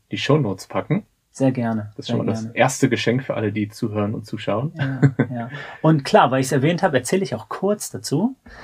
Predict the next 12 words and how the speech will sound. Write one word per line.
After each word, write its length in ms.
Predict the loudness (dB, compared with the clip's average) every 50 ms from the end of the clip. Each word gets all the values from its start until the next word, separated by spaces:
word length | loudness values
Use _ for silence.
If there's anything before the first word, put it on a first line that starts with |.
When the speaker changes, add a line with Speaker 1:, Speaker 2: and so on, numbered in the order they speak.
| -16 -6 -4
Speaker 1:
Los 180 | -4 -2 2
geht's. 160 | 2 4 4 4
Speaker 2:
Ähm, 480 | 4 2 2 0 0 -2 -2 -4 -6 -10 _ _ _ _ _ _ -20 -20 _ _ -6
ich 140 | -6 0
glaub, 240 | 4 6 6 6 8
wir 80 | 6 4
bräuchten 460 | 6 6 6 6 6 4 2 0 2
eine 100 | 2 2
Stunde, 680 | 2 2 0 -2 2 4 6 6 8 6 6 4 2 2
um 180 | 0 -2 -4 -6
tiefer 380 | -6 -4 -4 -4 0 0 0
reinzugehen. 880 | 2 2 2 2 0 0 -2 -4 -6 -10 -10 -12 -10 -10 -12 -12 -16